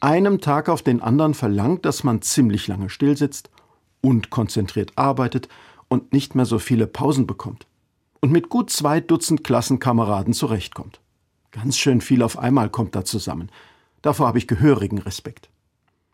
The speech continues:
Und als wäre das alles noch nicht genug, sind die Dinge in der Pandemie auch noch ein bisschen komplizierter als in den Jahren zuvor. Hygieneregeln müssen eingehalten werden.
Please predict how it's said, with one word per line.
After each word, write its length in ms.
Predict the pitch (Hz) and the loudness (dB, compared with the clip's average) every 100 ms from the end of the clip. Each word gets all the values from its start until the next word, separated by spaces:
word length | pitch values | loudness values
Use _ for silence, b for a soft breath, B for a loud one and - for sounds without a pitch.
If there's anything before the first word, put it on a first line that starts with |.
| _ _ _ _ _ | _ _ _ _ _
Und 100 | 117 | -4
als 220 | 117 - | -2 0
wäre 240 | 110 120 147 | 2 2 2
das 200 | 135 - | -2 -4
alles 380 | - 113 151 151 | -2 0 0 0
noch 160 | 131 | 2
nicht 260 | 139 - - | 2 0 -2
genug, 400 | 104 101 156 - b b b b | 0 2 0 -2 b b b b
sind 200 | - 151 | 0 2
die 120 | 143 | 4
Dinge 180 | 143 147 | 6 6
in 80 | 143 | 6
der 100 | 131 | 4
Pandemie 460 | 127 139 131 123 127 | 4 4 4 4 4
auch 200 | 120 110 | 2 2
noch 120 | 113 | 2
ein 160 | 117 | 0
bisschen 400 | - 185 - 202 | -2 -4 0 0
komplizierter 760 | 196 180 - 339 - 151 120 101 | 0 0 2 0 2 2 2 0
als 280 | 104 - - | -2 -2 0
in 100 | 110 | 2
den 140 | 110 | 2
Jahren 400 | 110 98 90 95 | 2 0 -4 -6
zuvor. 480 | - 107 - 92 - _ _ _ _ _ _ _ | -6 -8 -8 -10 -12 _ _ _ _ _ _ _
Hygieneregeln 680 | 120 139 175 156 127 117 110 | 4 6 6 6 4 4 2
müssen 240 | 107 - 117 | 0 0 -2
eingehalten 640 | 98 110 107 107 101 98 | -2 -2 -2 -4 -4 -6
werden. 260 | 98 92 | -6 -8